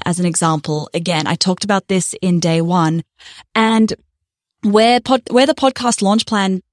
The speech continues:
teaches somebody how to launch a podcast, it's not unique. There are so many other programs out there that teach somebody to launch a podcast. But where the podcast launch plan is unique is in the execution.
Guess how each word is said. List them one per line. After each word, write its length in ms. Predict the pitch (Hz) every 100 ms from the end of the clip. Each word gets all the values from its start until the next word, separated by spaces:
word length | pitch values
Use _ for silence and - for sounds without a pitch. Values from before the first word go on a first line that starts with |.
| _ _
teaches 360 | - 226 254 226
somebody 360 | 208 190 190
how 220 | 175 175 180
to 260 | - 185
launch 320 | 175 170 165
a 40 | -
podcast, 760 | - 370 - 175 170 - - - _ _ _
it's 160 | 262 -
not 300 | 240 247 -
unique. 640 | - 214 226 220 208 - -
There 120 | 214
are 140 | 202 220
so 420 | - 202 208 247
many 240 | 240 220 -
other 220 | 214 214
programs 540 | - 196 196 190 180 -
out 220 | 240 -
there 300 | 196 175 175 - -
that 180 | - 202
teach 220 | - 220
somebody 380 | - 202 190 196
to 120 | -
launch 420 | 180 175 175 165 - _ _
a 120 | 196
podcast. 680 | 339 427 - 160 71 - - _ - -
But 260 | 190 233 214
where 420 | 202 220 254 320
the 100 | 330
podcast 460 | - 269 247 240 -
launch 240 | 196 202
plan 220 | - 180
is 200 | - 180
unique 560 | 170 165 214 277 190 -
is 200 | - 190 -
in 340 | 202 190 190
the 140 | 175 -
execution. 800 | - - - 190 170 101 -